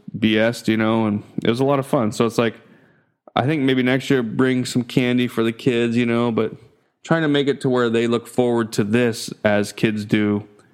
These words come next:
trick-or-treating in the States, you know? At least that's kind of the goal, so. So we, we, we, we spent a little money buying little stupid things that we normally wouldn't buy, but just to kinda make it a little more special for the kids.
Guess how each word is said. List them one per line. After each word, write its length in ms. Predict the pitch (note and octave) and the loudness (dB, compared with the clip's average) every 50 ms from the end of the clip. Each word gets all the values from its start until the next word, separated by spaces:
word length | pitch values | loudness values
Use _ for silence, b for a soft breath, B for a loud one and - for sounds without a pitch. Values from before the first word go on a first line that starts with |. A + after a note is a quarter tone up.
| b b | b b
trick-or-treating 760 | - - A#2+ G#2 A2 G#2 - - B2 A2+ G#2+ G#2 G2+ G2+ A2 | -2 -2 -2 0 -2 -2 0 0 0 0 0 0 -2 -2 -2
in 120 | G#2 G#2 G2+ | -2 0 0
the 60 | G#2 | -2
States, 540 | - - - A2 G2 D#2+ - - - - - - - | -2 0 0 0 0 0 -2 -4 -8 -14 -14 -6 -2
you 120 | A2 A2 G#2+ | 0 2 2
know? 140 | G#2+ A2 | 2 2
At 520 | A2 A2 - - _ _ _ _ _ _ - | 0 -4 -8 -18 _ _ _ _ _ _ -2
least 140 | B2+ A#2 - | 0 0 0
that's 160 | B2+ A2+ - | -2 -2 -2
kind 180 | - A#2+ A2 | 0 0 0
of 100 | A2 G#2+ | 2 0
the 80 | G#2 G2+ | 0 0
goal, 280 | G2 G#2+ G#2+ G#2 G#2 G2+ | 0 0 2 2 0 0
so. 360 | - - G#2 G2+ G2+ G2+ - - _ _ _ _ _ _ _ _ _ _ _ _ _ _ _ _ b b b b b b b b | 0 0 0 0 -2 -4 -8 -16 _ _ _ _ _ _ _ _ _ _ _ _ _ _ _ _ b b b b b b b b
So 260 | b - - C#3+ C3+ C3+ | b -2 0 0 2 2
we, 240 | C#3+ C#3+ C#3+ C#3 - | 0 0 0 -2 -2
we, 420 | - C#3 D3 D3 D3 B2+ - - - | 0 0 2 2 2 0 -2 -4 -4
we, 460 | - F2+ B2 C#3 C3 G2+ D2 - - - | -2 0 0 0 0 -2 -4 -6 -8 -4
we 200 | - G2 C3+ C3 | -2 0 0 0
spent 220 | - - D3+ C3+ | 0 0 0 2
a 20 | C3 | 2
little 160 | B2+ B2 B2 | 2 2 2
money 340 | A#2+ A#2+ A#2+ A#2+ A#2+ A#2+ A#2+ | 2 2 2 2 2 0 0
buying 380 | A2 G#2+ A2+ A2+ A2+ A#2 A#2 | 0 2 2 2 2 2 2
little 180 | A2+ A2 A2+ A2+ | 0 0 0 -2
stupid 420 | - - - - G#2+ G2+ G#2 G2+ | -4 -4 -2 -2 -2 0 -2 -2
things 360 | - G#2 G#2 G#2 G#2+ G#2+ G#2 G#2+ | 0 0 2 2 2 0 0 0
that 160 | G#2 E2+ B1 | 0 0 2
we 100 | G#2+ A2+ | 2 2
normally 320 | A2+ A2 A2 A2 A2 A2 | 2 2 2 2 2 2
wouldn't 260 | G#2+ G#2+ A2 G#2+ G#2+ | 2 2 0 0 0
buy, 300 | G2+ G2+ G2+ G#2 G#2 G#2 | 0 2 2 2 2 2
but 160 | G#2 G#2+ G#2+ A2 | 2 0 0 0
just 180 | A#2 A2 - - | -2 -2 -2 -4
to 60 | A2 | -2
kinda 200 | - A2+ A2 A2 | 0 0 0 2
make 180 | A2 A2 G#2+ | 2 0 2
it 40 | G#2+ | 2
a 40 | G#2 | 2
little 140 | A2 A2 A2 | 2 2 2
more 180 | A2 A2 A2+ | 2 0 0
special 480 | A2+ - - A2 A2 A2 - - A2 A2 | -2 0 0 0 0 0 0 -2 -2 -2
for 160 | A2 - G#2 | -2 -2 -2
the 80 | G#2+ G#2 | -2 -2
kids. 540 | - - - G#2+ A2 A2 G#2+ - - - | 0 0 0 2 2 0 -4 -6 -12 -16